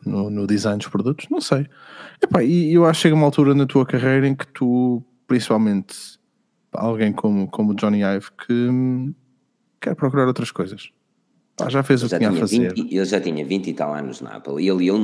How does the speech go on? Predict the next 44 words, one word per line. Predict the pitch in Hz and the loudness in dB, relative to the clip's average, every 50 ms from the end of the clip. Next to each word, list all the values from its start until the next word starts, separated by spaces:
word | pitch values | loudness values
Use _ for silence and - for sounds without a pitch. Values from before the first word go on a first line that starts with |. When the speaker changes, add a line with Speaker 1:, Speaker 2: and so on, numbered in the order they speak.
| 101 | 2
Speaker 1:
Pronto. | 95 87 90 190 | 2 4 2 2
Speaker 2:
marcou | - 95 85 80 85 80 71 | 2 0 0 -2 -2 -2 -4
a | 65 64 67 | -4 -6 -8
Apple | 67 - - 85 85 80 | -10 -8 -8 -6 -6 -6
e | 73 | -6
mar-, | 69 71 71 65 67 - | -6 -8 -8 -10 -10 -12
marcou | - 71 69 - - 78 | -10 -10 -10 -8 -6 -6
o | - - - | -6 0 0
Speaker 1:
Mas | 285 254 | 2 4
diz | 233 247 | 4 4
uma | 220 214 | 4 4
Speaker 2:
renascimento | 180 - | 4 4
Speaker 1:
coisa, | 127 123 139 | 2 2 2
Speaker 2:
da | 139 | 2
Speaker 1:
só | - 202 | 4 4
em | 190 | 4
Speaker 2:
Apple. | 185 - - | 4 2 0
Speaker 1:
Portugal, | - 151 143 147 147 | 2 2 2 4 2
mas | 165 170 160 | 2 0 2
só | - - 180 | 2 2 2
em | 170 | 2
Portugal | 151 - - - 120 123 131 | 0 -2 -2 0 2 2 2
é | 139 | 0
que | 135 - | -2 -2
se | - | -2
trabalha | - 135 135 143 139 139 135 | 0 0 2 2 2 0 0
para | 135 131 | 0 0
a | 135 | 0
vida, | 131 131 127 123 120 | 2 0 0 0 -4
meu. | 107 95 - _ _ _ _ _ _ _ _ _ _ - | -6 -8 -12 _ _ _ _ _ _ _ _ _ _ -6
No | 95 104 | -2 0
mesmo | 110 113 - | 0 0 -2
sítio. | - - - - - - | -2 -4 -6 -6 -6 -10
Speaker 2:
Exatamente, | 80 - - 73 78 - - 76 67 67 65 - - - - - - - - | -12 -10 -8 -8 -8 -6 -6 -6 -6 -8 -10 -12 -16 -20 -20 -20 -20 -20 -20
exatamente. | - - - 80 82 - | -18 -12 -10 -10 -8 -6
Speaker 1:
Não | 175 170 | -4 -2
há | 170 | 0
lado | 165 160 156 | 0 2 2
nenhum, | 131 117 120 120 107 - - - | 2 2 0 -2 -4 -8 -8 -4
ninguém, | 123 127 127 127 123 127 151 - | 0 0 2 2 0 -2 -4 -2
ninguém, | - 98 | -2 0
Speaker 2:
Mas | 101 82 - - - - 160 | 0 -2 -4 -6 -8 -10 -10
Speaker 1:
pá, | - 123 | -8 -8
e | - 104 101 87 80 - - - | -6 -6 -6 -6 -6 -8 -10 -14